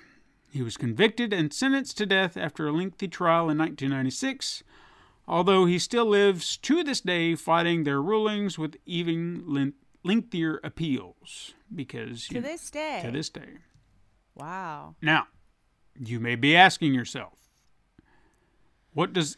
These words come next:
Speaker 1: any of this have to do with video games?" Well, that's a very good question. It's a
Speaker 2: Yeah.
Speaker 1: very good question because on the surface, there's absolutely no way
Speaker 2: Nothing.
Speaker 1: you can pin this particular act on video games, right?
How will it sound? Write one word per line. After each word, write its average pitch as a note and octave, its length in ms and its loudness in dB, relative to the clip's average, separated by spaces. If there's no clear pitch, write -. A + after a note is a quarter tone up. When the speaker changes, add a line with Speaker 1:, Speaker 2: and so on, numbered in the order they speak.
Speaker 1:
any B3 220 8
of D#3 140 6
this C#3 220 2
have C#3+ 220 0
to C#3+ 80 -4
do C3 200 2
with D3+ 160 -2
video G3+ 640 0
games?" - 720 -10
Well, G#3+ 80 -10
that's - 160 -12
a A#3 40 -10
very G3+ 380 -4
good F3+ 280 0
question. B3+ 640 0
It's E4 280 -12
a F4+ 60 -6
Speaker 2:
Yeah. E4+ 100 -8
Speaker 1:
very A4+ 280 2
good B3 220 0
question G#3 420 2
because B3 540 -2
on A#3+ 200 0
the A3 60 -2
surface, C4+ 640 -2
there's B3 240 0
absolutely G3+ 800 0
no F3 180 4
way G3 280 2
Speaker 2:
Nothing. G3+ 200 0
Speaker 1:
you F3+ 120 -2
can D#3+ 180 0
pin E3+ 400 4
this D3 520 4
particular G#3 600 -2
act C#4+ 300 0
on A3+ 160 0
video F4 300 0
games, A#3+ 280 0
right? F#4+ 280 2